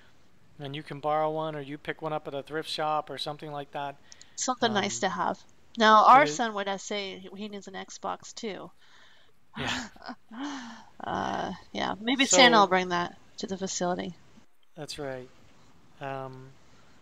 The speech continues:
Speaker 1: a music player. Oh, a-, and also our staff, their, their kids come and play games as well. So that's always nice to have the staff's kids. They get to come and hang out for a little bit.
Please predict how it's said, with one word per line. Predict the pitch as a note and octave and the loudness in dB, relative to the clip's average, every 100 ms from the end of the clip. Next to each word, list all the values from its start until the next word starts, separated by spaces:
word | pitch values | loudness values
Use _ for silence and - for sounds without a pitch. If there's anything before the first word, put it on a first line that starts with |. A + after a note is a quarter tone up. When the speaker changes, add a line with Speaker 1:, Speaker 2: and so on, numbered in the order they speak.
| - - D3+ | -20 -20 -16
Speaker 1:
a | |
music | C3+ D3 D3+ E3+ | -12 -12 -12 -10
player. | - D#3+ | -6 -6
Oh, | E3+ E3+ | 2 4
a-, | D#3+ | 4
and | F3 F3 D#3+ | 0 -6 -4
also | F3 - F3 | -4 -4 0
our | E3+ | 0
staff, | D3 - E3+ G3 C#3 - - - - - - - | 0 -4 -2 -2 -2 -6 -16 -20 -20 -20 -20 -8
their, | D#3 D#3+ D#3 - - - | -2 0 -2 -10 -20 -4
their | E3+ G3+ | -4 -4
kids | - D3+ C#3 | -4 -6 -6
come | - C#3 C3+ | -8 -6 -6
and | B2+ | -10
play | A#2+ C3+ B2+ B2 A#2 - - - | -12 -10 -10 -12 -18 -20 -20 -18
games | C3+ C3 B2+ A#2+ | -12 -12 -12 -14
as | A#2 | -14
well. | B2+ B2 A#2 | -10 -10 -12
So | A2+ - | -14 -6
that's | D3 C#3+ | -6 -4
always | D3 C#3+ B2+ | -4 -4 -6
nice | C3+ C3 - | -10 -10 -12
to | |
have | B2+ B2+ A#2+ - - | -10 -10 -10 -20 -20
the | |
staff's | C#3 - C#3 C3 - | -18 -8 -8 -8 -12
kids. | - C3 B2+ - | -14 -12 -12 -14
They | C3 | -16
get | C3 | -16
to | |
come | - C3 B2 | -16 -14 -14
and | A#2+ | -14
hang | B2+ A#2+ | -14 -14
out | A#2+ | -18
for | - | -18
a | B2 | -16
little | A#2+ | -16
bit. | A#2+ | -16